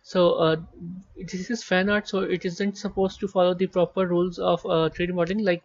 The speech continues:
basically, uh, we're not going to be animating it except for the eyes, so it shouldn't be, like, this perfect thing that sh-,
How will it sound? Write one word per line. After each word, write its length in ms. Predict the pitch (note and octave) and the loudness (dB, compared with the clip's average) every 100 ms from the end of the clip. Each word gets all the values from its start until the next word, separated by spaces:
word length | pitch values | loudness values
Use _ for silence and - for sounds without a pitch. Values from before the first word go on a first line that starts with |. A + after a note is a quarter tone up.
| - | -6
basically, 420 | E3 - G#3 G#3+ - - - - | -6 -4 -2 -2 -4 -16 -18 -6
uh, 220 | - F3+ E3 | 0 2 4
we're 140 | E3+ | 2
not 200 | E3+ F#3 | 2 2
going 140 | F#3 F3+ | 0 -2
to 80 | F#3+ | 0
be 80 | |
animating 400 | G3 E3+ E3 F3+ | 0 2 0 0
it 180 | G3 F#3+ | -2 -2
except 360 | G3 - F#3 F3 | -6 -4 -2 -2
for 80 | F#3 | -4
the 140 | F3+ | 0
eyes, 280 | E3+ G#3 - - - _ | 2 2 -2 -12 -20 _
so 220 | - - | 0 2
it 120 | F#3 | 0
shouldn't 500 | - - F#3 G3 G3+ | -4 -4 0 0 0
be, 240 | G3+ G3 F3+ F3+ | -2 -2 -2 0
like, 220 | E3+ - _ | 0 0 _
this 160 | - F3 | -2 -2
perfect 520 | - F#3 - F#3 - | 0 -2 -2 -6 -4
thing 240 | F3+ F3 E3+ | -4 -2 0
that 200 | E3 | 0
sh-, 120 | E3 | -2